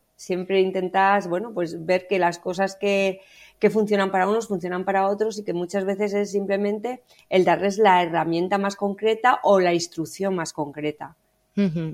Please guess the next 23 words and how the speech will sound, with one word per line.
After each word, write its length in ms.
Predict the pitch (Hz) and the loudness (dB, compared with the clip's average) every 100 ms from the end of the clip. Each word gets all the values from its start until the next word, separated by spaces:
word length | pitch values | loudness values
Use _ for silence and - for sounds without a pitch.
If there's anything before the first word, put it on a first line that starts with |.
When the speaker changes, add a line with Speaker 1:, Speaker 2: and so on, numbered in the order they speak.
| - - | -12 -6
Speaker 2:
Sobre 300 | 180 175 175 | 0 0 2
todo 240 | 190 196 | 2 2
también 480 | 190 190 196 196 190 | 2 2 2 2 2
muy 180 | 190 196 | 2 2
importante 840 | 190 180 180 185 190 208 180 170 | 4 4 4 2 4 6 6 6
el 280 | 160 156 151 | 4 0 0
tenerlo 380 | 170 175 185 214 | 0 2 2 2
normalizado, 680 | 190 160 147 147 185 185 165 | 2 2 0 0 0 2 2
¿no? 180 | 170 190 - - - _ | 0 -2 -10 -20 -20 _
Todavía 320 | - 180 202 233 | 2 4 6 4
nos 180 | 220 | 2
queda 240 | - 220 240 | 2 4 4
muchísimo, 600 | 214 165 - 254 262 214 | 2 0 -2 0 2 2
muchísimo 920 | 190 175 208 226 220 196 190 180 175 170 | 2 0 -2 -2 0 2 4 4 2 2
trabajo, 460 | 151 147 165 220 | 4 4 4 2
con, 120 | 175 | 0
no, 140 | 165 151 | -2 2
para 180 | 160 151 | 2 2
terminar 420 | 147 143 147 170 | 0 0 0 2
de 360 | 170 165 156 156 | 2 4 2 2
normalizar 680 | 170 170 156 151 170 165 151 | 0 2 0 2 4 4 2
ciertas 400 | 185 160 147 - | -4 -2 -4 -2
cosas, 380 | 170 208 208 | -4 -4 -4